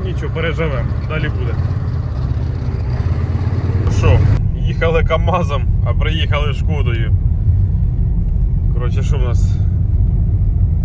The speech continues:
Годинник не переведений, у нас зараз, е, два сорок три, да.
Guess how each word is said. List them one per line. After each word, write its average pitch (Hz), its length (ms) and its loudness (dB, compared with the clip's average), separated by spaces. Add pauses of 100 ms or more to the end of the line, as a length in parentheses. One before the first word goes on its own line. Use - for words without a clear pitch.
(120)
Годинник 131 360 0
не 131 120 0
переведений, 139 640 2
у - 40 0
нас 110 160 2
зараз, - 520 2
е, - 380 0 (120)
два 135 260 2
сорок 127 420 0
три, - 240 0 (260)
да. - 160 2